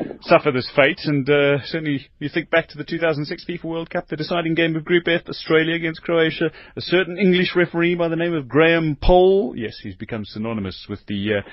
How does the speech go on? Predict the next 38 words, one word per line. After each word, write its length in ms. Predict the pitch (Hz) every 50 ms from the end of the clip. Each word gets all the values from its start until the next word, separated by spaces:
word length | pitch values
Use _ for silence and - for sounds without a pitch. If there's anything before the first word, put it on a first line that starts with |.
| - - -
not 120 | 190 196
just 220 | - 131 - - -
two 120 | - 202
yellow 220 | 170 127 104 98
cards 280 | 92 - 110 107 101 98
without 240 | 101 104 113 113 110
a 20 |
red 200 | 110 117 113 -
card, 220 | - 127 123 120 117 - - - _ _ - - -
three 200 | - 180 220 190
yellow 240 | 127 98 95 92
cards 340 | - - 110 113 120 117 107
before 360 | - - 113 - - 123 117
the 80 | 113 110
red 180 | 117 120 113 -
card 180 | 131 123 120
actually 280 | 123 123 - - 120 -
came 240 | - 131 127 123 135
out 160 | 127 113 -
for 100 | - 107
Josip 280 | 107 107 104 - 107 - -
Simunic, 280 | 131 131 131 143 151 - - - - -
the 340 | - - 123 123 123 120 117 -
Croatian. 500 | - - 143 139 139 143 131 - 185 180 - - - - - - - - - - _
But, 180 | 156 151 147 - -
uh, 200 | 170 165 165 151 - - _ _ _
on 220 | - 151 147 147 151
that 160 | 180 214 214
occasion, 460 | 202 - 202 190 170 104 113 113 123
neither 260 | 131 151 175 180 170
his 140 | 147 139 135
assistants 420 | 131 - 175 165 - 143 135 -
nor 100 | 165 160
his, 120 | 147 135 - - - -
his 140 | - 131 - -
fourth 220 | - 165 147 -
official 320 | 143 151 160 - - 127
actually 420 | 135 147 - - 143 143 127 -